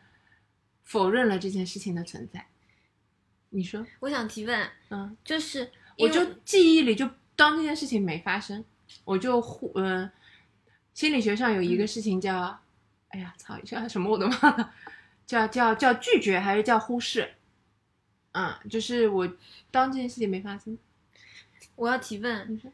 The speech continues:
Speaker 2: 就是因为你的个性，你说以前是非常内向的一个
Speaker 1: 对。
Speaker 2: 孩子嘛，那如-，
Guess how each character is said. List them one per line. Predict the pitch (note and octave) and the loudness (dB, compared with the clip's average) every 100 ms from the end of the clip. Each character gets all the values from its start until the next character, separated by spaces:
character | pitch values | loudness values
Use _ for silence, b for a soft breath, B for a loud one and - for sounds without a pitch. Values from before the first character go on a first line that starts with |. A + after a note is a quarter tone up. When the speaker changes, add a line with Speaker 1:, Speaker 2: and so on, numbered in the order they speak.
| - | -10
Speaker 2:
就 | D#4 | -8
是 | - | -6
因 | D#4+ D#4+ | -6 -4
为 | |
你 | C#4+ | -4
的 | E3+ F3 | -4 -6
个 | - C#4+ A#3 | -6 -4 -2
性， | A3 - G#3 F#3+ | -4 -6 -6 -6
你 | |
说 | F3+ A#3+ | -8 -6
以 | G#3 | -8
前 | - F3 | -8 -12
是 | G#3 | -10
非 | C4 C#4+ | -8 -8
常 | A#3+ F3+ | -8 -8
内 | F#3 | -10
向 | F3+ G3 F3 | -10 -10 -10
的 | E3+ | -6
一 | |
个 | A3 | -6
Speaker 1:
对。 | |
Speaker 2:
孩 | G#3 F3+ D#3+ | -6 -12 -18
子 | - | -16
嘛， | E3+ C#3+ - b b b b b | -14 -14 -20 b b b b b
那 | D#4+ D#4+ A#3+ - _ _ - | -4 -2 -2 -8 _ _ -14
如-， | A3+ C4 | -10 -10